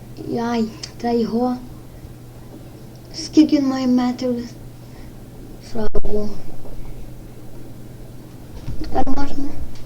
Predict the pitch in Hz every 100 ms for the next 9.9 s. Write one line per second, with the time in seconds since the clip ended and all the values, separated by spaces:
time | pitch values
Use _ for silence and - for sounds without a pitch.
0 | - - 226 220 - - - - - -
1 | - - - - - - - - - -
2 | - - - - 240 226 240 226 214 220
3 | 220 - - - - 240 226 262 - 240
4 | 226 - 233 220 247 254 262 247 247 247
5 | 233 247 226 247 - 226 226 - - -
6 | - - 220 220 233 240 262 - - -
7 | - - - - - - - - - -
8 | - - 226 233 226 220 220 226 240 233
9 | 247 240 - 240 240 226 - 247 254